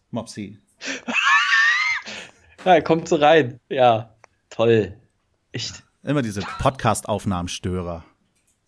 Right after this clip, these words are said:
Speaker 2: <laughs> Du bist einfach zu laut.
Speaker 1: Die, die kriegen eine eigene Hölle. Das
Speaker 2: Ja.
Speaker 1: sag ich dir. Die kommen in eine extra Hölle.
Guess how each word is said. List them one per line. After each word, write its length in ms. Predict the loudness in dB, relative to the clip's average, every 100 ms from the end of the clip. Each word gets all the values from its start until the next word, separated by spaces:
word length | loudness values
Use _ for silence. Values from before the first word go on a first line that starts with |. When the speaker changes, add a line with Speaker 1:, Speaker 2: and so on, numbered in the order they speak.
| _
Speaker 2:
<laughs> 120 | -4 -4 -10 -10 -14 -12 -8
Du 80 | -4
bist 120 | 2
einfach 240 | 4 2 -2
zu 140 | 0
laut. 400 | 2 4 2 0 _ -4
Speaker 1:
Die, 60 | 0
die 80 | 2
kriegen 180 | 2 2
eine 60 | 6
eigene 240 | 6 6
Hölle. 380 | 4 4 0 -4 -12 -20 _ _ _ _ _ _ -2
Das 120 | 4
Speaker 2:
Ja. 100 | 4
Speaker 1:
sag 80 | 4
ich 80 | -4
dir. 220 | -4 -4 -2
Die 40 |
kommen 220 | 2 2 4
in 80 | 4
eine 160 | 2
extra 340 | 0 -2 0 0
Hölle. 300 | 0 -4